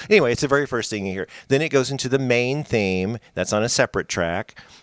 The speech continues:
And then the intro bed that we hear, and then it fades out. That's on a third track. And then you get all the vocals are on different tracks. And I, I do that because I can have complete control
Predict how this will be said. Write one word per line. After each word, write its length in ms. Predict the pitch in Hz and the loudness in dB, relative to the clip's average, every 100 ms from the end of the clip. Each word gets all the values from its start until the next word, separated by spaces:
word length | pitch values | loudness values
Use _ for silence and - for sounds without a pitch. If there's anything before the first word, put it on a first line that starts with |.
| - | -4
And 160 | 98 | -2
then 140 | 101 101 | 0 -2
the 100 | 101 | -2
intro 480 | 110 123 - 110 101 | -2 -2 0 0 0
bed 340 | 92 90 92 | 0 0 -2
that 140 | 95 | -2
we 260 | 78 92 90 | -2 -4 -4
hear, 420 | 82 95 90 87 | -2 -2 -2 -4
and 500 | 85 104 - - 92 | -8 -14 -18 -12 -6
then 100 | 92 | -4
it 80 | 92 | -6
fades 360 | - 90 95 95 | -4 -4 -2 -2
out. 220 | 85 85 | -2 -2
That's 200 | 92 - | -4 -2
on 100 | 90 | -4
a 60 | |
third 340 | 101 123 110 101 | 0 2 2 -2
track. 360 | - 85 87 | -4 -4 -2
And 100 | 90 | -4
then 160 | 90 92 | -2 -4
you 160 | 90 87 | -4 -6
get 380 | 87 85 85 - - - | -2 -2 -4 -12 -14 0
all 160 | 85 | 0
the 80 | 87 | 0
vocals 440 | 82 92 85 87 87 | 0 0 0 -4 -2
are 60 | |
on 100 | 80 | -2
different 300 | 78 76 82 | -4 -8 -8
tracks. 340 | - 101 69 - | -2 -2 -2 -6
And 160 | 107 | -6
I, 140 | 104 - - | -4 -6 -4
I 140 | 107 | -4
do 260 | 101 113 135 | -2 -4 -2
that 280 | 117 95 98 | 0 -2 -2
because 540 | 98 - 92 87 87 - | -8 -4 -2 -2 -4 -4
I 200 | 92 95 | -2 -2
can 320 | - 95 90 | -4 -4 -4
have 380 | 85 92 82 - - - - - | -6 -6 -6 -8 -14 -20 -20 -8
complete 480 | 98 90 98 98 - | -6 -2 -2 -2 -2
control 760 | 92 87 - 92 87 82 73 | -4 -4 0 0 2 0 -4